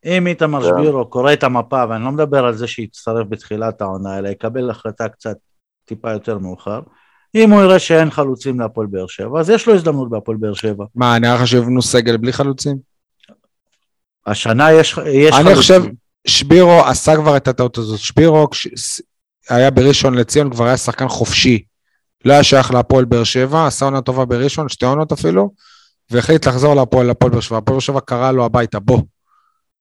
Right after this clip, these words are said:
Speaker 3: עכשיו הוא כבר לא יעשה את זה יותר לדעתי, ושוב,
Speaker 1: ראשון
Speaker 3: לפי מה שאני יודע, גם זה לא קשור, איזה שרצקי לא פראייר, שבירו, שבירו שלו, ומאוד מאוד מאוד יכאב להפועל באר שבע, אם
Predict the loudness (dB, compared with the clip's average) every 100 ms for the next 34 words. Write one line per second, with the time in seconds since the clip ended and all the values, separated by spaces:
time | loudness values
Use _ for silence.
0 | _ _ _ _ _ _ _ _ _ -10
1 | -4 -2 0 0 0 -2 -8 -10 -10 -8
2 | -8 -8 -8 -10 -4 -4 0 4 6 6
3 | 6 4 4 2 0 0 0 0 4 2
4 | 2 0 0 -2 -2 -4 -6 -6 -4 -4
5 | -6 -6 -6 0 4 4 4 0 -6 _
6 | _ _ _ _ _ _ _ _ -18 -16
7 | -16 -10 -4 2 4 4 2 2 2 2
8 | 2 4 6 4 0 _ _ _ -12 2
9 | 4 4 4 4 6 4 2 2 2 2
10 | 0 0 -2 -2 0 0 0 -2 0 0
11 | 0 -2 -4 -2 -2 -2 -2 -4 -6 -10
12 | _ _ _ -12